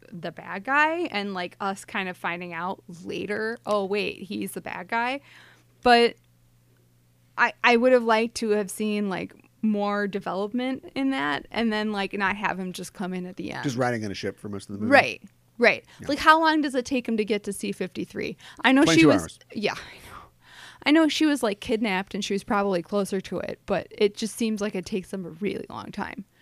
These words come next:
Speaker 1: Um,
Speaker 2: Twenty-two hours.
Speaker 1: Yeah.
Speaker 2: They say in the film.
Speaker 1: Oh, do they say it? Okay. Well, still seems too long.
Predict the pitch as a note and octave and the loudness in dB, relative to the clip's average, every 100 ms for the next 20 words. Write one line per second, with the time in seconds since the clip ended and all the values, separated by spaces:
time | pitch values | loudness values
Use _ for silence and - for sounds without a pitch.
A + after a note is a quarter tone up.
0 | _ _ - _ _ _ - A#3 G#3+ G#3 | _ _ -20 _ _ _ -8 -4 -2 -2
1 | G3+ G#3 - - - - - - _ - | -2 -4 -8 -14 -20 -20 -20 -20 _ -16
2 | C2+ G2 E2+ _ _ - - E3 - _ | -14 -14 -16 _ _ -8 -6 -10 -20 _
3 | _ _ _ - - - - - G#2+ _ | _ _ _ -18 -18 -20 -20 -20 -20 _
4 | - - - - G3 - G2+ - - F3 | -14 -14 -12 -8 -6 -6 -8 -10 -12 -12
5 | - - _ _ _ _ _ _ _ _ | -14 -18 _ _ _ _ _ _ _ _
6 | _ _ _ - - - - - - - | _ _ _ -10 -10 -14 -18 -20 -20 -20
7 | _ _ _ _ _ _ _ - - - | _ _ _ _ _ _ _ -10 -8 -8
8 | - - - - - - - | -8 -10 -10 -10 -10 -10 -16